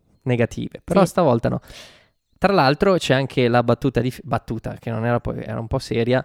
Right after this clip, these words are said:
Speaker 2: Ah.
Speaker 1: anzi lo dice, "No, no, sono seria", quando chiede se suo-, se ha un fratello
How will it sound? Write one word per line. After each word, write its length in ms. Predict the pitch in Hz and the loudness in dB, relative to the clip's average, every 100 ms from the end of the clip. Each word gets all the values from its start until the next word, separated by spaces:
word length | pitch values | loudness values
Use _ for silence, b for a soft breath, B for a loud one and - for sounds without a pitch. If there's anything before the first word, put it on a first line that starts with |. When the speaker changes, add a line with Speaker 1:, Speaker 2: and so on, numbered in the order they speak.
| - | -2
Speaker 2:
Ah. 280 | 180 180 285 | -4 -4 -2
Speaker 1:
anzi 380 | 131 120 - 110 - | -2 -2 -4 -8 -4
lo 120 | 120 | -2
dice, 440 | 117 117 - 110 _ _ - | 0 0 -4 -6 _ _ -2
"No, 120 | 120 | 0
no, 140 | 123 | 2
sono 240 | 113 120 120 | 0 -2 -2
seria", 420 | - 117 117 123 b b | 0 2 4 2 b b
quando 260 | b 131 139 | b -2 0
chiede 500 | - 131 120 127 123 | 2 2 4 4 2
se 180 | - 123 | -2 -4
suo-, 260 | - 120 - | 0 0 0
se 140 | - | 2
ha 100 | 123 | 2
un 100 | 123 | 2
fratello 800 | - - 117 117 117 117 117 - | -2 0 2 4 4 6 4 0